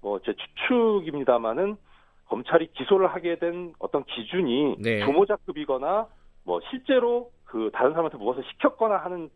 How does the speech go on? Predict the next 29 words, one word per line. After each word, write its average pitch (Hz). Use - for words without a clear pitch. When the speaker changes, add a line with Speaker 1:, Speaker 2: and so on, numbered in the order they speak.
Speaker 1:
정도를 123
기준으로 117
삼았다면 170
권순일, 147
차한성 151
전 92
대법관들은 90
빠지는 202
게 185
맞는 87
것 95
같습니다. 107
Speaker 2:
예. 104
그러니까 143
성창호 208
판사 180
같은 165
경우에는, 170
어, 113
주모자급은 196
아니지만 131
죄질이 165
안 165
Speaker 1:
네. 95
Speaker 2:
좋다, 151
이렇게 180
보시는 156
거죠, 127
지금? 113